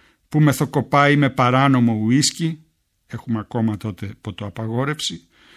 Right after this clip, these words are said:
παραδίδεται στους λάγνους ρυθμούς της τζάζ. Τυχαία νομίζετε ότι τη τζάζ την απαγόρευαν τότε όλα τα ολοκληρωτικά καθεστώτα; Και εκπορνεύεται. Από τη μια η σωτηρία,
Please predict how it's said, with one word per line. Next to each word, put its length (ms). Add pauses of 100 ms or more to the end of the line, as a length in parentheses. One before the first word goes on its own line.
(320)
παραδίδεται 680
στους 300
λάγνους 560
ρυθμούς 460
της 200
τζάζ. 380 (920)
Τυχαία 380
νομίζετε 800
ότι 360
τη 140
τζάζ 280
την 160
απαγόρευαν 640
τότε 420
όλα 400
τα 340
ολοκληρωτικά 720
καθεστώτα; 760 (640)
Και 160
εκπορνεύεται. 800 (1040)
Από 260
τη 100
μια 220
η 40
σωτηρία, 760